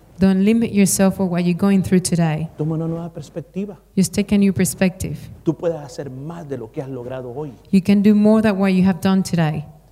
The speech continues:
Speaker 2: Si yo solo lo estoy diciendo,
Speaker 1: If I'm just saying it,
Speaker 2: parecería que fuera un mensaje positivo.
Speaker 1: it, it looks like it's just a positive message.
Speaker 2: La fe no es un mensaje positivo.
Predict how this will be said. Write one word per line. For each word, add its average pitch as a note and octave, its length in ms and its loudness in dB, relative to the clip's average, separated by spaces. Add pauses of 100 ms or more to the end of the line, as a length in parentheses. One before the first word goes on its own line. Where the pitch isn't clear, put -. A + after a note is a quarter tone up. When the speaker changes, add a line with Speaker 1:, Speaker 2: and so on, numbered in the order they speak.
(260)
Speaker 2:
Si - 320 -10
yo G#3 160 2
solo A3 300 -4
lo G#3 60 -4
estoy G#3 320 -6
diciendo, D3 760 -8
Speaker 1:
If F#3+ 160 2
I'm G3 160 4
just G3 160 2
saying G#3 320 2
it, F3 240 -2 (760)
Speaker 2:
parecería C3 500 -2
que D3+ 80 -8
fuera D3 200 -8
un C#3+ 80 -6
mensaje C#3 440 -10
positivo. A#2+ 640 -12 (260)
Speaker 1:
it, F#3 300 -2
it G3 200 2
looks F#3+ 220 6
like G3+ 160 2
it's F#3 140 2
just F#3+ 180 0
a F#3+ 60 0
positive F3+ 460 0
message. - 580 -2
Speaker 2:
La C3 160 -2
fe D3+ 260 -4
no D3+ 140 -4
es D3 160 -8
un C#3+ 100 -4
mensaje C3+ 440 -8
positivo. A#2 720 -12